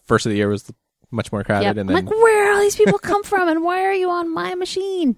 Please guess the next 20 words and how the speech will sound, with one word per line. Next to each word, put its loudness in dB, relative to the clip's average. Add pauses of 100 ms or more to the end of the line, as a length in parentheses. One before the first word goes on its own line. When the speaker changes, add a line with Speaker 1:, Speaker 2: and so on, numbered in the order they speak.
Speaker 2:
Just -14
kidding. -8
It's -16
not -12
really -14
my -14
machine, -14
but -12 (360)
yeah. -14 (340)
Speaker 1:
Okay. -4 (680)
Well, 4
this -2
is -2
our 2
first -2
episode -4
of -4
the -6
year, -4
so -2